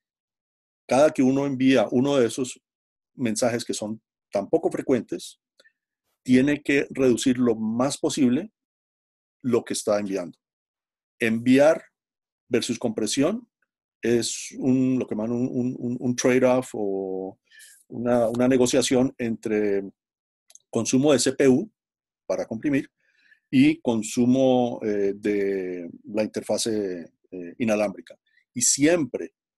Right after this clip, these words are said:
siempre va a ganar, en términos de, de, de ser más económico, eh, consum-, consumir C P U para, para comprimir, sobre todo estos esquemas de compresión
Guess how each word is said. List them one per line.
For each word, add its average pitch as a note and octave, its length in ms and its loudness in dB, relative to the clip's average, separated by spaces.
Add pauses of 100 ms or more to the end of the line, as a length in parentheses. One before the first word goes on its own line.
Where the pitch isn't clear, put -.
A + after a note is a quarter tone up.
(140)
siempre C3 720 -2 (200)
va G#2 180 -4
a A#2 40 -2
ganar, A#2 420 0 (440)
en G2 100 -12
términos A2+ 420 -2
de, F#2+ 200 -4
de, E2+ 400 -10 (140)
de F#2 340 -12 (420)
ser G#2+ 180 -6
más A#2 140 -2
económico, B2 580 -2 (600)
eh, G#2+ 320 0
consum-, A#2+ 500 -2
consumir A#2 400 -6
C C3 140 -2
P A#2+ 120 0
U B2 160 2
para, G#2 440 0 (100)
para F#2+ 160 -4
comprimir, F#2 400 -10
sobre F#2 220 -8
todo G#2+ 340 -2
estos G2+ 220 -8
esquemas G2 320 -6
de F#2+ 80 -12
compresión F2+ 760 -14